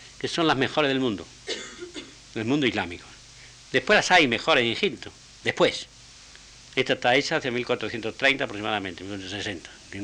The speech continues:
Y realmente estamos dando fórmula de que la singularidad de nuestro arte puede usted tomar de uno o de otro, siempre es español. Y dice, esto también junto a la geometría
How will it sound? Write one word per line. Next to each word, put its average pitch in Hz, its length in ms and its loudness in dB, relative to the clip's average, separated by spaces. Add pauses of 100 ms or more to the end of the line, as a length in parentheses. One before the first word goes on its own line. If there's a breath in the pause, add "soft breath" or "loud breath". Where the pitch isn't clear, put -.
(380 loud breath)
Y 143 80 4
realmente 135 320 4
estamos 131 320 0
dando 127 300 2
fórmula 123 640 2 (480 loud breath)
de 110 260 0
que 110 180 2
la 107 180 -2
singularidad 107 420 0
de 120 80 4
nuestro 123 260 4
arte 127 340 2 (140)
puede 113 120 0
usted 117 140 -8
tomar 120 300 0
de 120 60 0
uno 127 180 2
o 127 60 2
de 135 100 2
otro, 147 240 -2 (240 loud breath)
siempre 127 260 2
es 95 60 -6
español. 110 340 -4 (520 loud breath)
Y 104 80 -6
dice, 104 280 2
esto 147 300 -2 (100)
también 120 320 0
junto 117 320 -4
a - 20 0
la 98 120 -2
geometría 110 540 0